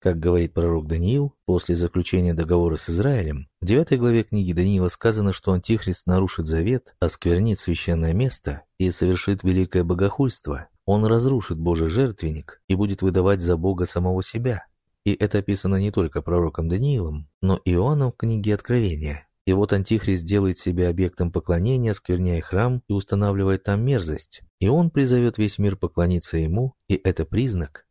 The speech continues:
что началась великая скорбь. События великой скорби описаны в стихах с четвертого по четырнадцатый. Время обмана, войн, голода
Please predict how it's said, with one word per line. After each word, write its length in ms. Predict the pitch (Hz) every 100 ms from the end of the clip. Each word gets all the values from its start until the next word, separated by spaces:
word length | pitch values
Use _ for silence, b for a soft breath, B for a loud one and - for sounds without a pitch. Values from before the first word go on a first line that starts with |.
| _
что 260 | - 87
началась 640 | 80 76 - 85 131 - - _ -
великая 540 | 151 123 92 - 82
скорбь. 460 | 78 - - 69 - - _ _ _ _ _
События 460 | - - 87 90 90
великой 320 | 87 85 87
скорби 380 | - 151 143 104
описаны 420 | 95 101 - 95
в 40 | -
стихах 440 | 92 - 92 85
с 40 |
четвертого 600 | - 82 95 95 - 90
по 140 | 85 98
четырнадцатый. 840 | 131 139 98 73 - - - - _ _
Время 360 | 90 95 87 82
обмана, 520 | 76 95 120 113 92
войн, 460 | 82 110 113 107 - _ -
голода 600 | 87 92 101 92 95